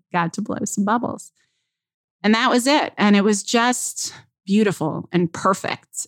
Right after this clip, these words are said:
And I felt so complete after that. I did not know that I was gonna feel so much better,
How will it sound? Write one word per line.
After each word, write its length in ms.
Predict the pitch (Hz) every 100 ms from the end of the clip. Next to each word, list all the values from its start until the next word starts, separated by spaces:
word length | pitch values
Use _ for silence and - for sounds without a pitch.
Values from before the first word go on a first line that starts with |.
| _
And 600 | 180 180 175 170 170 165 - _ _ _ -
I 380 | 185 220 208 - _ _ -
felt 540 | 180 170 185 - - _ _ _ _ -
so 440 | - - 175 160
complete 560 | 165 175 - 160 151 - -
after 360 | 139 - 156
that. 280 | 160 151 151
I 120 | - 190
did 140 | 202
not 260 | 190 180 180
know 560 | 175 170 170 180 233
that 160 | 226 202
I 140 | 202
was 160 | 208 208
gonna 180 | 208 208
feel 240 | 220 208
so 200 | 208 196
much 240 | 208 202 - _ _ _
better, 460 | - 160 185 254